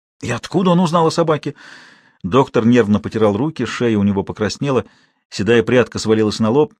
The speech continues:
Арктур, услыхав голос своего хозяина, выполз из-под террасы и, прихрамывая, подошёл к нам. «Арктур», — сказал доктор, — «ты ведь меня никогда не изменишь?» Арктур закрыл глаза и ткнулся носом доктору в колени.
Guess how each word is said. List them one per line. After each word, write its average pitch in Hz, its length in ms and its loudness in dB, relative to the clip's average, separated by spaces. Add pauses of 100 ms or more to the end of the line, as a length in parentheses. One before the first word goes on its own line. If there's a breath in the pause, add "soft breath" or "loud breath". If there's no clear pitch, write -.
(680)
Арктур, 151 600 0
услыхав 120 500 -2
голос 101 300 0
своего 101 240 -4
хозяина, 95 500 -2
выполз 92 480 -4
из-под - 340 -12
террасы 120 420 -4
и, - 20 -10
прихрамывая, 107 580 -2
подошёл 98 400 -6
к - 60 -14
нам. 76 180 -8 (720)
«Арктур», — 104 580 -6 (420)
сказал 101 340 -2
доктор, — 87 340 -10 (100)
«ты 143 120 0
ведь 147 140 -2
меня 147 120 -2
никогда 147 320 0
не 131 140 2
изменишь?» 147 420 -8 (800)
Арктур 104 440 -4
закрыл 104 360 -2
глаза 101 420 -2
и 120 100 -6
ткнулся 117 480 -2
носом 110 520 -2
доктору 101 380 -4
в - 80 -16
колени. 117 440 0